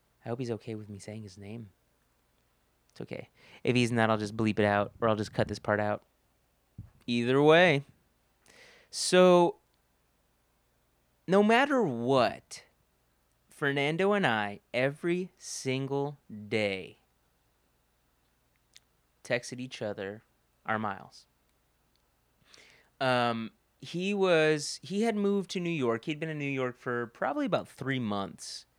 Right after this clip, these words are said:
um, if not a little bit longer, pre, pre-corona. And so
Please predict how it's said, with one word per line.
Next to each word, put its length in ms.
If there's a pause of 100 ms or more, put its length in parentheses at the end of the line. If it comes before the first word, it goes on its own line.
(1080)
um, 600
if 240
not 340
a 40
little 260
bit 220
longer, 640 (1120)
pre, 580 (240)
pre-corona. 920 (1000)
And 1080 (1700)
so 680